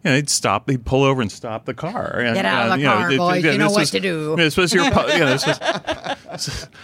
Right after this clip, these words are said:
Speaker 1: this was your, your, your, you know, your congressman at work, right? But
Speaker 2: Oh, that is a
Speaker 1: you're
Speaker 2: funny story.
Speaker 1: there, you should
Speaker 2: Yeah.
Speaker 1: tell that story. And, uh, uh, so the boys grew up with this ethic. Uh, one of the lessons I learned from Andy, Andy was not inclined to walk past a piece of litter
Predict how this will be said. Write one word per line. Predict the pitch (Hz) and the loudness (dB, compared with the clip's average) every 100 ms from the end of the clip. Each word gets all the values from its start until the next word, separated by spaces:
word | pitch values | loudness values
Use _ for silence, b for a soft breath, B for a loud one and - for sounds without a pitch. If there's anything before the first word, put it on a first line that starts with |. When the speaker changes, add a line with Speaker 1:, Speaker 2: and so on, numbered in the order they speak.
| B | B
Speaker 1:
this | 202 180 | -4 0
was | 160 143 | 2 2
your, | 151 - | 0 0
your, | 143 135 127 | 0 2 0
your, | 123 123 117 - | 0 -2 -2 -8
you | 127 131 | -2 0
know, | 92 90 - | 0 -4 -8
your | 131 120 | -6 -2
congressman | 131 120 127 123 117 | 0 0 0 0 2
at | 98 | 2
work, | 135 175 95 - | 2 2 0 -2
right? | 117 123 143 | -2 0 -2
But | 123 117 | -4 -2
Speaker 2:
Oh, | |
that | 185 254 190 | -2 -2 -4
is | 123 | -4
a | |
Speaker 1:
you're | 123 120 | -4 -4
Speaker 2:
funny | 170 170 | -4 -6
story. | - 156 151 | -8 -8 0
Speaker 1:
there, | 123 | 2
you | 113 107 | 2 0
should | 123 127 | -2 0
Speaker 2:
Yeah. | |
Speaker 1:
tell | 117 | 2
that | 110 127 139 | 2 2 0
story. | - 101 95 101 | -2 0 0 0
And, | 117 110 107 107 110 | -2 -2 -2 -2 -2
uh, | 104 107 B B B - | -2 -6 B B B -2
uh, | 127 120 127 | 0 0 0
so | - | 0
the | 131 | 0
boys | 113 131 220 294 | -2 0 2 2
grew | - 90 | -2 -4
up | 80 - | -4 -2
with | 90 | -2
this | - 98 - - - - _ - - | 0 -2 -2 -2 -4 -8 _ -20 -8
ethic. | 107 117 104 80 - | -4 -2 -2 -2 -4
Uh, | 101 92 90 85 - 92 - | -2 0 0 -2 -6 -12 -4
one | 101 | -2
of | 98 | 0
the | 95 - 82 | -2 -4 -4
lessons | 104 101 113 95 | -4 -2 -2 0
I | 90 117 | 2 2
learned | 120 104 95 | 2 2 -2
from | 101 | -2
Andy, | 95 104 117 104 92 82 82 - - - - 101 - - | 0 2 2 0 0 -2 -6 -10 -12 -12 -14 -16 -20 -10
Andy | 120 107 117 | -2 0 0
was | 101 98 | 0 0
not | 98 95 | 0 -2
inclined | 95 107 101 | -2 0 0
to | 95 | 0
walk | 85 92 - | 0 -2 -2
past | - 98 107 - | -2 -2 -2 -6
a | |
piece | - 104 95 | -4 -4 -4
of | 87 | -6
litter | 82 113 113 95 | -2 0 0 -2